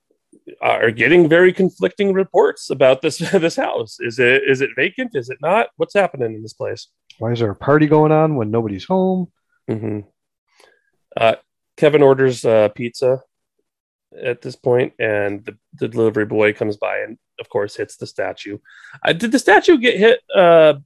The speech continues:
Speaker 1: in between these two times?
Speaker 2: There was
Speaker 1: I think,
Speaker 2: one other
Speaker 1: didn't
Speaker 2: person
Speaker 1: it
Speaker 2: that hit the statue, and, oh, it was the, uh, shuttle,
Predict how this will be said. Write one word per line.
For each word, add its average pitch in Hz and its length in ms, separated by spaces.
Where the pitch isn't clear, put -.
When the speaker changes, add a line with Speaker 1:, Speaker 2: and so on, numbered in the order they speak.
Speaker 1:
in 180 120
between 185 320
these 185 160
two 196 120
times? 180 560
Speaker 2:
There 147 140
was 156 180
Speaker 1:
I - 20
think, 254 140
Speaker 2:
one 170 120
other 160 200
Speaker 1:
didn't 220 200
Speaker 2:
person - 140
Speaker 1:
it 127 40
Speaker 2:
that 113 80
hit 135 120
the 120 80
statue, 107 560
and, 110 260
oh, 135 180
it 131 40
was 123 200
the, 123 200
uh, 113 60
shuttle, 113 400